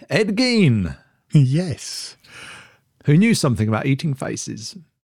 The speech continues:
Speaker 2: Hmm.
Speaker 1: Or at least peeling them off.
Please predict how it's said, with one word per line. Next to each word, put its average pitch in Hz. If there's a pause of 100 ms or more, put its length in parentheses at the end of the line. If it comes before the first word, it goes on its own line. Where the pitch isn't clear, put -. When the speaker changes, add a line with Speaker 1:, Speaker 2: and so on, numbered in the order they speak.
(240)
Speaker 2:
Hmm. 117 (420)
Speaker 1:
Or 123
at 107
least 110 (120)
peeling 104
them 95
off. -